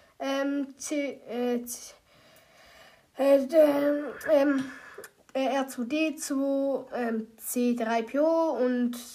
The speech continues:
ähm, zum Beispiel Darth Vader und noch, äh, ja, und noch andere Figuren einfach. Es hat viele Star Wars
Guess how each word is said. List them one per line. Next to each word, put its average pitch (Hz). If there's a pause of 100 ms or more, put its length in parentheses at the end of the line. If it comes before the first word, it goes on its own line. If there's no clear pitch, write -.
(220)
ähm, 226
zum 240
Beispiel 233
Darth 214
Vader 233
und 202
noch, 185 (760)
äh, 202 (1120)
ja, 240
und 220
noch -
andere 226
Figuren 214
einfach. 190 (420)
Es 233
hat 233
viele 269
Star 220
Wars 233